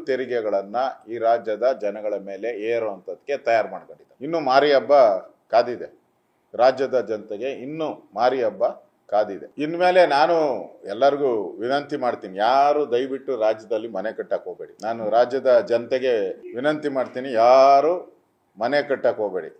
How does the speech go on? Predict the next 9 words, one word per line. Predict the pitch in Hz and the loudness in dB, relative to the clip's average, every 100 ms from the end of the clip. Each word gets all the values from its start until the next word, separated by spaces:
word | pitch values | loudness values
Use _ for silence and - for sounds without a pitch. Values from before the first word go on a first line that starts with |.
| - | -2
ಕಟ್ಟಿದ್ರೆ | 131 131 156 147 156 165 175 - - _ _ 113 | -2 0 0 2 4 6 4 0 -12 _ _ -18
ನಿಮ್ಗೆ | 123 123 131 139 151 165 - - | -14 -6 -2 0 0 -2 -6 0
ಪವರ್ | 117 135 127 | 2 2 2
ಕನೆಕ್ಷನ್ | 123 120 - 127 101 | -2 -4 -6 -6 -8
ಇಲ್ಲ. | 95 98 98 | -4 -2 -2
ನೀವು | 110 107 | -4 2
ಪ್ರಾರಂಭ | 127 151 151 151 147 | 6 8 6 4 4
ಮಾಡ್ಬೇಕಾದ್ರೂನು | 143 139 143 143 135 131 131 131 156 180 135 - | 4 2 0 2 2 2 0 -6 -4 -4 -4 -2
ಕಪ್ಪ | 123 | 0